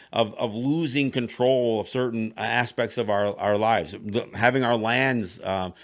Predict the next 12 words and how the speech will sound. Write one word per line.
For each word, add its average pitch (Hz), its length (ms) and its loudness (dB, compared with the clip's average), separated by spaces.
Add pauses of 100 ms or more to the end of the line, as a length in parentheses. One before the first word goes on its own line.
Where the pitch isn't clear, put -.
swindled 123 520 0
out 107 260 2
from, 104 220 -6
uh, 101 260 -6
underneath 98 440 -4
us. - 240 -10 (260)
All 180 240 8
of 233 80 6
that 185 160 4
stuff 160 220 2
has, 120 180 0
has, 117 300 -2